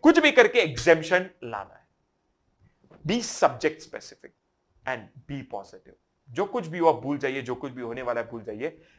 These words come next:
Be realistic, be practical, be positive, right? And if you be positive, if you re-, visualize positiveness, then positive things will actualize। Be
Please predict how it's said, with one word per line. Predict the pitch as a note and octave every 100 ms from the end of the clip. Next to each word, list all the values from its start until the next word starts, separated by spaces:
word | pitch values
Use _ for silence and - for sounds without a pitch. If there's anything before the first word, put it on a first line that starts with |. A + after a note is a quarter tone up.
| _ A#2 B2+
Be | D#3 D#3+ D#3+ - A2+
realistic, | A#2 B2+ C3+ C3+ D3 A#2+ G#2+ A2+
be | C#3+ D3+ - _ _ -
practical, | A2 - - C#3+ D3 C#3 A2+ A2+
be | C3 C#3+ C#3 _ _ _
positive, | A2+ B2 - - - _ _ _ _ _ _ _ _ _
right? | A2 - _ _
And | A#2 -
if | A#3+ A3
you | D#3
be | D#3+ C3
positive, | A#2 A#2+ A#2 A2 A2 _ _ _ -
if | C#3 D3+
you | D3 D3 _ _ _ _ - - - -
re-, | B2+ A#2 B2+ _ - A2+
visualize | D#3+ - A3 A3+ G#3+ -
positiveness, | C#3+ C3 C#3+ C3+ A#2+ A2+ A2 - _
then | A#2 A2+ A2
positive | A#2+ A2+ B2 A#2+ G#2+
things | B2 A2+ G#2+
will | A2 C#3 - _ _ _
actualize। | - - - - A2+ - - _ _ _ _ _ _ _ _ _
Be | C3+